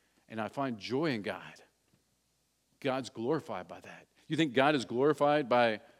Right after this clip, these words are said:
Sunday morning only Christians? Does he get a lot of glory out of that? Does God got, get a lot of glory out of people who,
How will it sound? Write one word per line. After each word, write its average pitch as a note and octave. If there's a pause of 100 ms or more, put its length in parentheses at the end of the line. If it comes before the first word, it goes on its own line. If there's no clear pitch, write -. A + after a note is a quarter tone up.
(320)
Sunday B2+
morning B2
only A#2+
Christians? B2+ (1600)
Does G#2
he A2+
get A2
a -
lot G#2
of F2
glory G#2+
out G#2
of G2
that? A2 (320)
Does A#2
God A#2+
got, A#2
get A2
a G#2+
lot G#2+
of G2
glory G#2+
out A2
of F#2+
people A2
who, G#2